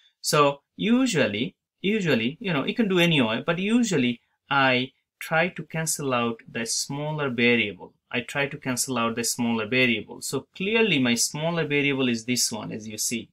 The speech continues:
This is my smaller variable. Because eight x is bigger than negative twenty x. So what is the advantage of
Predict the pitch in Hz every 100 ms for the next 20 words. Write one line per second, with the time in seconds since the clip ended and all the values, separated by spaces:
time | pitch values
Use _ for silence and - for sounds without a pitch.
0 | - 117 131 143 139 127 - 113 - 117
1 | 110 107 110 117 107 104 - _ _ _
2 | _ _ _ _ _ _ _ _ 123 120
3 | 123 160 185 139 110 - 123 120 - _
4 | _ _ _ 120 165 180 151 135 135 _
5 | _ 127 120 117 - 151 143 127 131 -
6 | - - 120 113 - _ _ _ _ 135
7 | 147 139 135 123 135 131 160 175 185